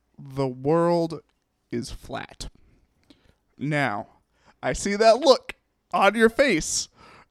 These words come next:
and you're looking at me like I'm sort of idiot. And I looked at the same person who told me the world was flat and then convinced me. So,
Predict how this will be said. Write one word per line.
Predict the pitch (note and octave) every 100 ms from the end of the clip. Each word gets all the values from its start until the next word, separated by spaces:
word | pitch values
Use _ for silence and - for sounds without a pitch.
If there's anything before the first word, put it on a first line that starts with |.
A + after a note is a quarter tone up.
| _
and | - F#3 F3+
you're | A#3+
looking | E4 E4 C4+
at | A#3+ A3
me | B3
like | G#3+ G3 F#3
I'm | G#3 A3
sort | A#3 A3+ G#3+ G#3+
of | A3+
idiot. | A#3+ E3 -
And | E3+
I | C#4+
looked | E4 D#4+ D4+
at |
the | C4
same | B3+ D4+ D4
person | - - C#4 A#3
who | G#3
told | F3 A#3 A3+
me | A3+
the | G#3
world | G#3+ G#3
was | F#3+
flat | - A#3+ G#3+
and | - E3+
then | F#3+
convinced | - F3 G#3+ G#3+ -
me. | C#3 - - _ _
So, | - E3+ D3